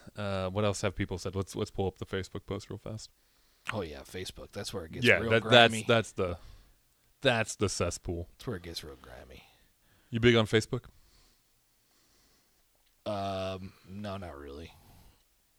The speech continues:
Speaker 1: I feel like I see more of you on Facebook since
Speaker 2: Oh,
Speaker 1: you got
Speaker 2: I'm
Speaker 1: married.
Speaker 2: on Facebook
Speaker 1: Yeah.
Speaker 2: all the time. Yeah, I get tagged in a bunch of stuff.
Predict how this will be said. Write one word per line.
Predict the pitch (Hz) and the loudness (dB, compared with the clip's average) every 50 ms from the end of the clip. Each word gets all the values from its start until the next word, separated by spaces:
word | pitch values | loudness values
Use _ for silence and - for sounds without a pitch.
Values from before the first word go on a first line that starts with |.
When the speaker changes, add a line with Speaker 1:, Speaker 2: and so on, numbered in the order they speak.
| - - | -12 -6
Speaker 1:
I | 117 | -2
feel | - 131 | 2 2
like | 127 113 120 | 2 2 2
I | 110 | 0
see | - 131 123 | 2 2 2
more | 120 113 107 110 110 110 | 4 6 6 8 8 8
of | 107 98 | 6 6
you | 101 104 107 104 | 4 4 4 4
on | 95 101 101 104 104 | 4 4 2 2 2
Facebook | - 107 107 104 - - - - | 0 0 -2 -2 -2 -6 -8 -4
since | - 135 143 | -2 2 6
Speaker 2:
Oh, | 165 170 | 8 10
Speaker 1:
you | 170 | 10
got | 160 160 175 | 10 10 10
Speaker 2:
I'm | 185 180 | 10 10
Speaker 1:
married. | 175 185 | 10 12
Speaker 2:
on | 208 226 214 | 10 10 8
Facebook | - 143 139 139 - - - | 6 2 0 0 0 2 2
Speaker 1:
Yeah. | 110 104 139 | 4 4 4
Speaker 2:
all | 135 | 4
the | 127 120 | 2 0
time. | - 131 139 135 113 104 | -2 -2 -2 -2 -2 -4
Yeah, | 110 110 107 | -4 -4 -4
I | 107 107 | -4 -4
get | 110 117 113 110 - | -4 -4 -4 -6 -6
tagged | - - 113 110 107 107 101 | -6 -4 -4 -4 -4 -4 -8
in | 98 95 | -10 -12
a | 95 95 | -12 -12
bunch | 92 101 101 92 - | -10 -10 -10 -8 -8
of | - | -8
stuff. | - - - 80 - - - - | -6 -8 -8 -10 -12 -16 -16 -18